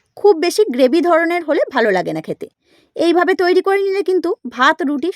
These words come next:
সব কিছুর সাথে খাওয়া যায়। এবার আর এর থেকে বেশি এটাকে রান্না করব না,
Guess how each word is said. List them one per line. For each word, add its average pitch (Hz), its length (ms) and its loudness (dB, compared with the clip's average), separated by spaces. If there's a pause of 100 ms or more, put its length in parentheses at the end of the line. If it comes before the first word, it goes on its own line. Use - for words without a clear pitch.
সব 349 200 0
কিছুর 302 280 -8
সাথে 277 240 -2
খাওয়া 165 280 -2
যায়। - 180 -10 (1200)
এবার 392 220 0 (120)
আর 302 220 2
এর - 220 -6
থেকে 330 180 -8
বেশি 330 240 -4
এটাকে 359 280 -4
রান্না 269 300 0
করব 320 260 -4
না, 262 100 -4